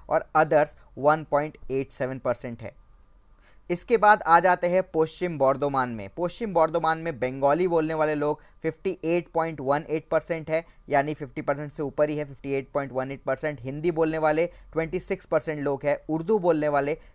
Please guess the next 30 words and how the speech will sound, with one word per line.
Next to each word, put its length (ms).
सेवन 340
पॉइंट 260
सिक्स 280
फ़ोर 180
परसेंट 420
है, 160
सावताली 540
बोलने 300
वाले 280
फ़ोर 360
पॉइंट 280
फ़ोर 280
सेवन 280
परसेंट 400
है 120
और 140
others 340
में 140
टू 200
पॉइंट 260
नाइन 200
थ्री 140
परसेंट 320
आते 220
हैं। 120
वहीं 260
पे 100
पूर्व 340
बर्धमान 540
में 220